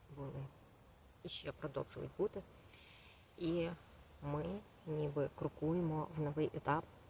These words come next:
більш світліший, більш яскравіший. І, а, з цього року, з середини цього року, скажімо, боже, тут мурахи, морозки мене просто гризуть. Треба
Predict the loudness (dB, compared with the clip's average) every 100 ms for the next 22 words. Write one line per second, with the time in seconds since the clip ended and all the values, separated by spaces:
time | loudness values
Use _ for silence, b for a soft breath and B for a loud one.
0 | -14 0 2 2 0 0 2 2 2 -2
1 | -8 B B B 0 6 6 6 2 2
2 | 2 4 6 4 6 6 6 B B B
3 | B 4 6 8 8 6 6 4 2 -4
4 | -16 -18 -18 -20 -4 0 2 4 4 2
5 | -2 -2 2 6 6 6 4 4 -10 -18
6 | -18 -10 0 2 4 4 2 2 2 0
7 | 0 2 2 2 0 -6 -2 2 2 2
8 | -2 -6 -18 -16 -14 -12 -12 -10 -4 -2
9 | -2 -4 -4 -2 -2 0 0 0 -4 -4
10 | -2 -2 0 -4 B B B B B B
11 | -20 -20 -16 -14 -12